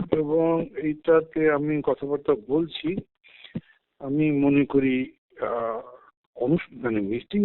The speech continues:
মিছিলটা করতে পারবো, পুলিশ হয়তো বাধা দেবে না, বা দিলেও আমরা তো থাকবো সেখানে, সেটা দেখা যাক কি হবে। তো আপনার কাছে আমি দুটো মানে সাপোর্ট চাইছি। একটা হচ্ছে মাঝে আপনি ওই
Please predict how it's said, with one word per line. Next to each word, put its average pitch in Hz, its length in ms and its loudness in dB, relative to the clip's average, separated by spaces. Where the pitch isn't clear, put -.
মিছিলটা 190 400 -4
করতে - 400 -4
পারবো, 123 340 -2
পুলিশ 127 340 -8
হয়তো 131 280 -6
বাধা 117 340 -2
দেবে 110 360 -6
না, 113 180 -8
বা 123 100 0
দিলেও 156 680 4
আমরা 143 200 2
তো 139 120 2
থাকবো 131 400 2
সেখানে, 107 500 -6
সেটা 123 180 -8
দেখা 110 300 -10
যাক 101 160 -12
কি - 140 -16
হবে। 98 340 -10
তো - 80 2
আপনার 147 300 4
কাছে 175 240 4
আমি 180 300 6
দুটো 160 340 2
মানে 151 220 0
সাপোর্ট 156 400 0
চাইছি। 156 320 -2
একটা 151 220 0
হচ্ছে 151 220 0
মাঝে 143 440 0
আপনি 147 320 -2
ওই 131 180 2